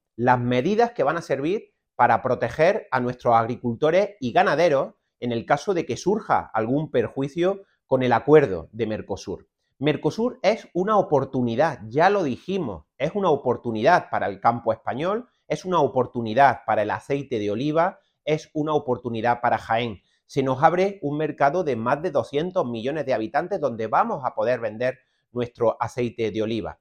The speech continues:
Es un gran logro lo que hemos conseguido en el Parlamento Europeo, aprobar estas medidas de control, estas medidas que protegen a los agricultores y ganaderos.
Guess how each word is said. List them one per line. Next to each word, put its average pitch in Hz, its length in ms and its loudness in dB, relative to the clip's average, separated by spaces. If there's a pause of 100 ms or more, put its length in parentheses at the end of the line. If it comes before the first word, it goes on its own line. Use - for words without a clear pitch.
(200)
Es 185 180 -4
un 185 120 -2
gran 160 280 4
logro 131 400 6
lo 113 140 -4
que 127 80 -4
hemos 147 200 -2
conseguido 139 640 -4 (280)
en 117 140 -4
el 110 120 -4
Parlamento 123 480 0
Europeo, 120 380 0
aprobar 123 640 4 (360)
estas 160 440 0
medidas 170 680 0 (200)
de 120 200 -2
control, 170 640 2
estas 165 320 0
medidas 175 500 -2
que 147 120 -2
protegen 123 680 -2
a 113 100 -4
los 110 100 2
agricultores 107 760 -2 (260)
y 135 140 -4
ganaderos. 117 480 0